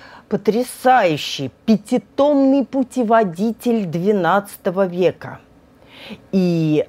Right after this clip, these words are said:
э, он, м, вот, э, для паломника в нём было абсолютно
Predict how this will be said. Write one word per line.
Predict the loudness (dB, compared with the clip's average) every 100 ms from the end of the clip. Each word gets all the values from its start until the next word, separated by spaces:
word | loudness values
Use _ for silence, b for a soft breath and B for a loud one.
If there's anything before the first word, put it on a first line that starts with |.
| _
э, | -2 0 2 0 0 -2 _
он, | 2 2 2 0 -6 b b -12
м, | -6 -6
вот, | -2 -4 -4 -18 -4
э, | -2 -2
для | 0 2 4 4 2
паломника | 0 0 2 0 2 0 0 0 0 -2 -2 -4
в |
нём | 2 4 2 0
было | 0 2 4 2 0 B
абсолютно | -4 -4 -4 -2 0 2 -2 -4 -6 -8